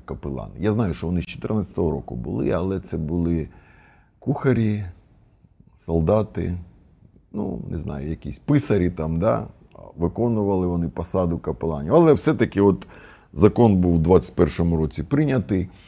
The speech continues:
Було створено сімсот шістдесят, якщо не помиляюсь, посад капеланської, е, служби. От сама атмосфера в підрозділах.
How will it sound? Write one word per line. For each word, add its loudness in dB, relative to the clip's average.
Було 8
створено 4
сімсот 6
шістдесят, -2
якщо -8
не -4
помиляюсь, -6
посад -10
капеланської, -10
е, -10
служби. -2
От 0
сама 2
атмосфера -4
в -12
підрозділах. -4